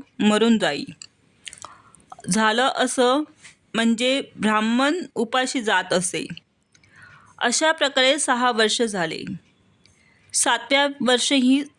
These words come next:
तसंच झाले. तेव्हा सासरा रागवला. ते मेलेलं पोर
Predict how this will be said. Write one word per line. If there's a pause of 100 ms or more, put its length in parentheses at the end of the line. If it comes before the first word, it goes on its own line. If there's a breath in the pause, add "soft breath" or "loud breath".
तसंच
झाले. (1040 loud breath)
तेव्हा
सासरा (200)
रागवला. (720)
ते
मेलेलं
पोर